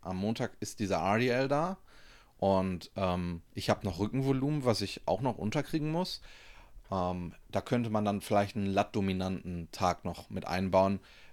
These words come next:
weil eben diese Übungen weniger Axiallast haben. Also ich denke nicht, dass ein Latzug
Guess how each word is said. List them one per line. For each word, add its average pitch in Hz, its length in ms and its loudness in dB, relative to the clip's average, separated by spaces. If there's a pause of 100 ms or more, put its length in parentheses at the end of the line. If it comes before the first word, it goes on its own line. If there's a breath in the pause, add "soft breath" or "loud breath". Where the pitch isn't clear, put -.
(100)
weil 95 280 4
eben 95 280 -2
diese 107 300 -2
Übungen 98 500 -2 (340)
weniger 95 560 4
Axiallast 90 760 0
haben. 85 320 -2
Also 90 340 -2 (920)
ich - 120 -12
denke 104 260 2
nicht, 107 200 2
dass 101 260 2
ein 90 460 -2 (160)
Latzug - 680 -2